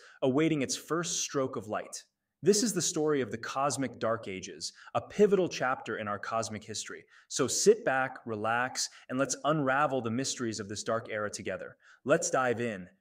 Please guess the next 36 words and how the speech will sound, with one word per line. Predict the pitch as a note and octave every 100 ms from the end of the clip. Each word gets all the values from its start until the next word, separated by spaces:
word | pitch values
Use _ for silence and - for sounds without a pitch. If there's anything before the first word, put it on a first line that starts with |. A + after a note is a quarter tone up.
| _ _
Our | D3+
story | F3 - B3 B3
begins | D#3+ C3+ B2+ A#2+
in | A2+
a |
period | G#2+ B2+ A#2
that's | A2 -
almost | C3 D3 C3+ - - -
incomprehensible | G#3 A3+ G3 D#3 C#3 A2+ C3+ B2 A2
to | G#2+ G2
us, | - - _ - _ -
before | C3 - F3+ F#3+
the | C#3+
hot | C#3 B2+
Big | C3+ A#2+
Bang. | G#2+ G2 D#2 - _ _ _ -
Picture | G#3 - F3
a |
universe | A#2+ C#3+ C3 C3 B2 - _
not | A#2 D3+ -
yet | B2+ A#2
born, | A2 G#2 E2+ - _
existing | C3+ A2+ C#3+ F3+ F3 D3+
in |
a | A#2+
state | - - C#3+ B2+
of | A2+ -
cosmic | - D3+ C3 B2+ -
inflation. | A2+ A2 A#2 A2 - - _ _ _ _ _ _ _ -
This | G3+ -
was | G#3+
a |
time | G#3 D3+ D3+
of | B2
profound | - - D#3 E3
transformation | - D3 C3 C3+ A#2 A2 - F#2